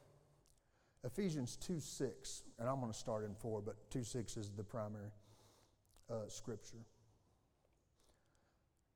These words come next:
Ephesians two four says, "But God," have we all had "but God" moments? You had one recently.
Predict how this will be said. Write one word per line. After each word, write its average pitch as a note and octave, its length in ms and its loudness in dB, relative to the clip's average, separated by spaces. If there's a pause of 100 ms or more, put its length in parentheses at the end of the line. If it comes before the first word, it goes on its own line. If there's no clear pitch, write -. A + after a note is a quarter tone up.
(380)
Ephesians F#3+ 400 0
two F#3 140 4
four D3 240 4
says, B2+ 360 4 (720)
"But D#3+ 280 4
God," G#2+ 380 2 (2250)
have D#3 180 4
we E3 100 10
all F#3 160 12
had D#3+ 240 6
"but D#3+ 160 10
God" E3 220 8
moments? F3+ 500 2 (460)
You A3 160 12
had D#3 200 12
one C3+ 220 10
recently. A2 520 8